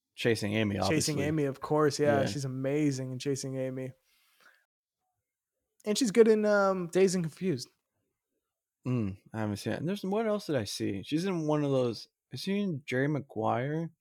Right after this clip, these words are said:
Speaker 1: She plays, like, the best friend
Speaker 2: She, uh, yeah, I don't know. I
Speaker 1: of
Speaker 2: haven't seen Jerry
Speaker 1: somebody.
Speaker 2: Maguire. Of Renee Zellweger?
Speaker 1: Yeah, I think that's,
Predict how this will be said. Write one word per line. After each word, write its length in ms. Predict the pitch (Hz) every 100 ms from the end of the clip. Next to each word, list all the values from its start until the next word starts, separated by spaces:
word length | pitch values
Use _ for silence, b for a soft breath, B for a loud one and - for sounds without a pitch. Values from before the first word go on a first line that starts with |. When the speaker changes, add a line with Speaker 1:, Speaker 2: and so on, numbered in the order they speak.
| _
Speaker 1:
She 120 | -
plays, 240 | 135 143 135
like, 220 | 127 -
the 80 | 110
best 400 | - 120 - -
friend 180 | 117 196
Speaker 2:
She, 640 | 202 202 196 190 190 190 -
uh, 80 | 143
yeah, 240 | 139 131
I 60 | 143
don't 180 | 139
know. 300 | 135 135 127 120 -
I 40 |
Speaker 1:
of 60 | 156
Speaker 2:
haven't 60 | 156
seen 180 | 131
Jerry 80 | 117
Speaker 1:
somebody. 200 | 101 101
Speaker 2:
Maguire. 420 | - 131 120 123 - _ _ _ _ -
Of 100 | 143
Renee 220 | 143 143 147
Zellweger? 520 | 135 131 185 208 214 - - _ _ _ _ _ _ _ _ _
Speaker 1:
Yeah, 540 | 143 113 110 107 - - -
I 60 | 110
think 300 | - 127 -
that's, 320 | 104 -